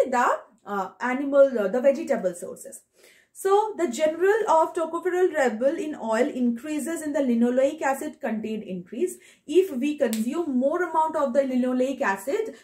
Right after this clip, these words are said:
that is very good for our health. The vitamin E content is also will increase,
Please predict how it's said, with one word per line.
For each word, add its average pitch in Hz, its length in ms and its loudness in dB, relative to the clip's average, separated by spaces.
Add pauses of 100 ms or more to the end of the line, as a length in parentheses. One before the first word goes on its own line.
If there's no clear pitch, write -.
that 269 100 -4
is 320 140 -2
very 370 220 -2
good 330 180 -4
for 269 180 -2
our 208 340 0
health. 240 380 -2
The 269 120 2
vitamin 269 500 -4
E 349 220 2
content 311 520 -6
is 240 140 -4
also 208 340 0
will 294 120 -2
increase, 285 480 0